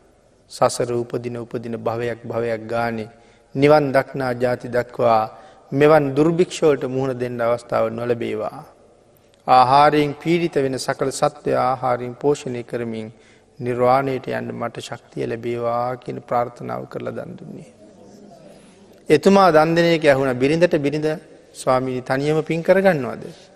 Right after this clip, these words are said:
එතුමියගේ ආහාර ටිකක් ගෙනාවා. ඒක පුතාට ඇහුණා, පුතත් ගෙනාවා. ඒක ලේලිට ඇහුණා, ලේලිත් ගෙනාවා. ඒක දාසයාට ඇහුණා, දාසියත් ගෙනල්ලා භාග්‍යතුන් වහන්සේට දන් පූජා කළා. උන්වහන්සේ මේ සැදැහැවතුන්ගේ සැදැහැසිත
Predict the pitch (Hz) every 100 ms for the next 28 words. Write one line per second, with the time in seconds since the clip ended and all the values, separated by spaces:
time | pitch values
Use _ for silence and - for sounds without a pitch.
0 | _ _ _ _ _ 123 151 156 160 165
1 | 160 160 165 - - - - - 165 -
2 | - 139 151 165 175 170 165 156 151 151
3 | 165 160 143 120 - - 131 143 139 156
4 | 170 175 151 151 143 165 180 147 120 123
5 | 123 - - - _ - 147 135 131 127
6 | 135 127 123 127 120 120 120 127 117 120
7 | 113 110 110 110 - _ _ _ _ 120
8 | 123 127 120 123 117 113 127 120 120 -
9 | 131 - - - - _ _ _ _ _
10 | _ _ _ _ _ _ _ _ _ _
11 | _ - 135 131 143 151 147 135 127 120
12 | 131 147 151 143 139 127 120 - 139 151
13 | 165 -